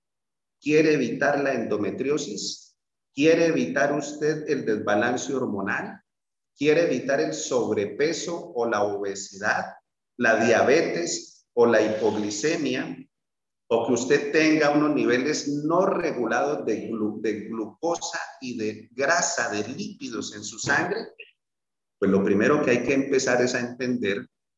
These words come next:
que nuestro cuerpo tolera veinticinco gramos de dulce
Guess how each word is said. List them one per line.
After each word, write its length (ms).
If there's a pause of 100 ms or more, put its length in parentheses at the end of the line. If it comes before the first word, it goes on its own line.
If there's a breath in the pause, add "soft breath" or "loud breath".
(100)
que 220
nuestro 800
cuerpo 600
tolera 720
veinticinco 1080
gramos 400
de 140
dulce 420